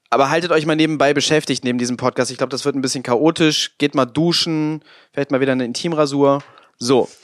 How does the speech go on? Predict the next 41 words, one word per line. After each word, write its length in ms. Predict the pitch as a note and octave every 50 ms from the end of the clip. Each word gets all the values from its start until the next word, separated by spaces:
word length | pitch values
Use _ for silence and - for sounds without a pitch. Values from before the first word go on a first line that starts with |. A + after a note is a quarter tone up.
| - - - -
also 140 | - C#3 C#3+
ich 100 | C#3+ F3+
hab 120 | F#3+ F#3 -
drei, 440 | - E3 E3+ F#3 G3 G3+ G3+ G3+ - -
äh, 260 | E3 E3 E3+ E3+ D#3+
ich 120 | D#3 D3+ E3+
hab 160 | E3 D#3+ -
drei 400 | D3+ D3+ D3+ D#3+ D#3+ E3 E3+ -
Stapel 500 | C3 - - - D#3+ D3+ D3+ - D#3 C#3+
Karten. 520 | C#3+ - D#3+ F#3+ A#3 C4 - D4 C#4+ C4+ A#3+
Auf 320 | - D3 E3 E3 - -
dem 160 | - E3 D#3+
einen 320 | - B2 D#3+ F3+ G3+ G3+ F#3+
Stapel 560 | - - - E3 D#3+ D#3+ - E3 E3 E3 D#3+
stehen, 760 | D3+ - - - C#3+ C#3+ C#3+ D3 C#3 C#3 C#3+ C#3 C3+ C3+ C3 -
ähm, 400 | - B2 B2 B2 A#2+ B2 B2 A#2+
vo-, 240 | - - C#3+ C#3 - -
äh, 200 | C3+ B2+ B2+ A#2+
stehen 240 | - - C3+ B2 B2
Genres. 640 | A#2 B2+ D3 F3 G#3 A#3 C#4+ D4 - - - - _
Hier 180 | _ - D3+ C#3+
zum 100 | - D3+
Beispiel 200 | C#3+ C3+ - C#3+
habe 100 | A#2+ B2
ich 80 | B2 -
gerade 220 | - B2 A#2+ B2
Romcom 580 | A#2 A2+ B2+ D#3 F#3+ - - A3 A3 A#3 A3+ -
gezogen. 480 | - G#3 - - A3 A3+ A3+ C4+ D4+ - _ _ _ - - - - _ _ _
Also 340 | - A2 G#2+ G#2 G#2+ G#2 G#2 - -
Romantic 640 | - G2 F#2 G2+ G#2+ A2+ A#2 A#2 A#2 - A#2 G#2+ -
Comedy, 380 | - - B2+ B2 C3+ D#3+ G#3+ A3+
lege 160 | C#3+ A#2 A2+
ich 100 | A2+ -
wieder 120 | A#2 A2+
ganz 160 | A2 A2+ A2
nach 60 | A2+ A#2
unten. 260 | C#3 D#3+ - G#3+ A3 - - - - - - _ _
Äh, 280 | - C3+ C3+ C3+ C3
zweiter 300 | B2 - - E3 F3+ F#3
Stapel, 640 | E3+ - - E3 E3 D#3+ - E3 E3 D#3+ D#3+ D#3+ D3+ - -
ähm, 480 | C3 C3+ C3+ C3 C3 C3 C3 C3+ C3